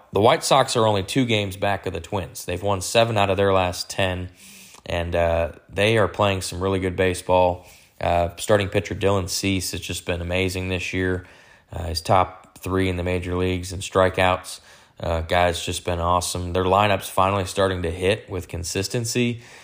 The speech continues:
and, uh, I think the White Sox might end up winning, uh, this division when it's all said and done. Fourth place, the Detroit Tigers at forty-two and sixty-four, and then last place is Kansas City Royals, forty-one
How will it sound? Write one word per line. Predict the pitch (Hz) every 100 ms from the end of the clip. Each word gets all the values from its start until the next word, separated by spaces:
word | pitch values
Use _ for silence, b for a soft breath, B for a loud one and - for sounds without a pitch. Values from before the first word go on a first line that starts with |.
| B B
and, | - 92 87 85
uh, | 85 87 -
I | 107
think | 110 127 -
the | 90
White | 85 104 113
Sox | - 85 85
might | 92 95
end | 87 90
up | 90 -
winning, | 98 95 87 85 82 - -
uh, | 85
this | 82 92
division | - 90 87 92 85
when | 82 85
it's | 82
all | 87 85
said | - 92
and | 85 85
done. | 92 90 87 82 _ _ _ _ _ _ _ _ _ - - B B B
Fourth | - 123 120
place, | - 123 123
the | -
Detroit | 98 - 107 104
Tigers | 101 107 113 107
at | 90 80
forty-two | 110 104 92 - 101
and | 92
sixty-four, | - 101 - 87 - 113 113 110 - B B B -
and |
then | 92 92
last | 98 98 -
place | - 101 95 - - - -
is | 92 92 87 - -
Kansas | 104 98 92 -
City | 95 92
Royals, | 95 95 95 95 92 - -
forty-one | - 101 95 92 90 87 87